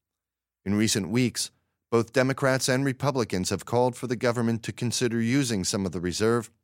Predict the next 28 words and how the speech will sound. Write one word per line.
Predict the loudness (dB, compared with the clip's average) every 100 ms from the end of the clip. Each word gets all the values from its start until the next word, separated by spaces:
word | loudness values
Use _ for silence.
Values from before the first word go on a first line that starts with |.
| _ -4
to | -2
help | -2 -2
ease | -4 -2
gas | 2 0 0
prices. | -2 -2 -4 -8 -10 _ _ _ _ _ _ _ _ _ _ _ _
"The | 2
government | 2 4 2 0 2
definitely | 2 2 -2 0
shouldn't | 0 0 0 0
do | 0 2
that, | 0 -4 _ _ _ -4
even | -2 0 0
if | 0
prices | 0 2 0 0
rose | 2 4 2
above | 2 2 2
one | 0 0
hundred | 0 -4 -2
fifty | -4 0
dollars | 2 4 2
per | 0 -2
barrel," | 2 2 2 0
says | -2 -2
Wharton | 0 0 0
finance | 0 2 4 0 -2
professor | -4 -2 -2 -2
Franklin | -2 -2 0 0 0
Allen. | 0 -2 -6